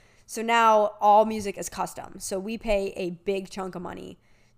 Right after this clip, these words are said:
to have someone else make the music, and they do every single voiceover.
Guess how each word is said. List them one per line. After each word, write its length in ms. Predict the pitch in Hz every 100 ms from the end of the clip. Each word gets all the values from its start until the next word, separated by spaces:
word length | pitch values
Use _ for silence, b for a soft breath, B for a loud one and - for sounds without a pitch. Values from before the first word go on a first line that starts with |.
| -
to 140 | 214
have 280 | 196 202 185
someone 260 | - 190 180
else 240 | 175 -
make 180 | 190 175
the 80 | 185
music, 360 | 180 175 175 -
and 120 | 185
they 200 | 180 180
do 260 | 180 190 180
every 220 | 196 190 202
single 200 | 214 190
voiceover. 600 | 196 190 202 196 196